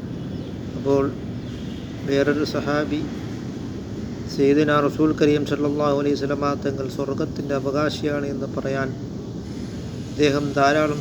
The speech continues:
സൽക്കർമ്മങ്ങളോ ഇബാദത്തുകളോ ചെയ്യുന്നുണ്ടോ എന്നറിയുവാൻ വേണ്ടി ഈ സ്വഹാബിയുടെ കൂടെ മൂന്ന് ദിവസം പിന്തുടരുകയും മൂന്ന് ദിവസം പിന്തുടരുകയും കഴിഞ്ഞുകൂടുകയും ചെയ്യുകയുണ്ടായി.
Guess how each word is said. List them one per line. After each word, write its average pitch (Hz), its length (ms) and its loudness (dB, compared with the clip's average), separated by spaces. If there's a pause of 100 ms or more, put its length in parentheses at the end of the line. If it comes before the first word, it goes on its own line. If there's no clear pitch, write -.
സൽക്കർമ്മങ്ങളോ 151 760 -2 (120)
ഇബാദത്തുകളോ 139 680 0 (440)
ചെയ്യുന്നുണ്ടോ 139 580 -2
എന്നറിയുവാൻ 131 520 0 (100)
വേണ്ടി 127 240 -2 (1400)
ഈ - 20 2 (140)
സ്വഹാബിയുടെ 143 760 2
കൂടെ 131 220 0 (220)
മൂന്ന് 147 280 0
ദിവസം 139 440 0
പിന്തുടരുകയും 131 760 0 (1160)
മൂന്ന് 151 340 4
ദിവസം 143 380 2 (420)
പിന്തുടരുകയും 135 800 2 (360)
കഴിഞ്ഞുകൂടുകയും 131 800 2
ചെയ്യുകയുണ്ടായി. 127 640 -2